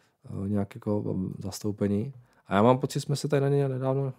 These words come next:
dívali. Ale já o nich moc nevím, takže já vám tady úplně moc jako neporadím. Můžeme se podívat na ty čísla, ale, ale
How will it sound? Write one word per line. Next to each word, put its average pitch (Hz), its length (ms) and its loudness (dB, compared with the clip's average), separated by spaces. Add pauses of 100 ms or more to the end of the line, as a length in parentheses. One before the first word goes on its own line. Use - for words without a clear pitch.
dívali. 113 380 -4
Ale 107 120 8
já 123 120 10
o 147 40 10
nich 170 120 8
moc 170 120 8
nevím, 110 280 4
takže 110 340 -2 (880)
já - 60 -10
vám 101 180 0
tady 107 220 2
úplně 104 300 0
moc - 380 -4
jako 110 400 -2 (220)
neporadím. 104 600 0
Můžeme 101 180 -8
se - 120 -16
podívat 107 120 -4
na 104 40 -2
ty 110 100 -10
čísla, 104 520 -6
ale, 101 400 -6 (1160)
ale 90 1000 0